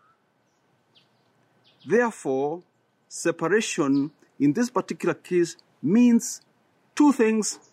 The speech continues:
at the very least. One, it means personal separation. That means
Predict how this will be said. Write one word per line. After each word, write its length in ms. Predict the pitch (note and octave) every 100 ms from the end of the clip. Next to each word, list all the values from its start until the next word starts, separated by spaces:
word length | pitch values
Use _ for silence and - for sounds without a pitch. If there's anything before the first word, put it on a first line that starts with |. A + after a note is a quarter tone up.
| _ - - _ _ -
at 160 | C#3+ C3
the 100 | C3
very 220 | C#3 A#2+
least. 460 | E3+ G#3 - - - _ _ _ _ _ _ _ _ _ -
One, 480 | C3+ D#3 G3 A#3 C4 _ _ _ _ _
it 160 | E3+ F3+
means 380 | F#3 G3+ G3+ - - _ _ -
personal 880 | - G#3 - - C#3+ C3 B2 G2 - _ _ _ _ _ - _ _ _
separation. 840 | - - F#3 - C#3 B2+ - F2+ - _ _ _ _ _ _ _ _ _ _ _ _ _ _ _ _ _ _ _ _ _ _
That 200 | F3 G3
means 240 | A3 G#3+